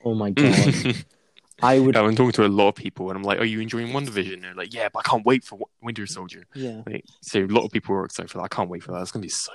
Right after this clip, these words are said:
Speaker 2: good.
Speaker 1: Imagine if the episodes were the same length as this. Like, the thing is, Winter Soldier
Speaker 2: Mm.
Speaker 1: looks like it's going to be a thriller,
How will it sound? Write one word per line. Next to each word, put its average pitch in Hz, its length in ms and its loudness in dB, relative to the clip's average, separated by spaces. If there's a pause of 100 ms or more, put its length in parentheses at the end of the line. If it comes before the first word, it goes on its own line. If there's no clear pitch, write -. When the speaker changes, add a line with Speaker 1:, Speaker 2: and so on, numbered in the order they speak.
Speaker 2:
good. 117 240 -12
Speaker 1:
Imagine 143 380 2
if 165 120 -2
the 143 120 -4
episodes 127 460 -6
were 113 200 -4
the 107 80 -10
same 113 280 -2
length 107 240 -14
as 101 180 -10
this. 98 260 -8
Like, 104 280 -16
the 117 80 -16
thing 143 240 -8
is, 131 180 -10
Winter 123 260 -12
Soldier 104 340 0
Speaker 2:
Mm. - 120 0
Speaker 1:
looks - 160 -2
like 117 140 -12
it's - 100 -14
going 113 160 -14
to 113 60 -20
be 117 100 -6
a 104 60 -8
thriller, 131 680 -8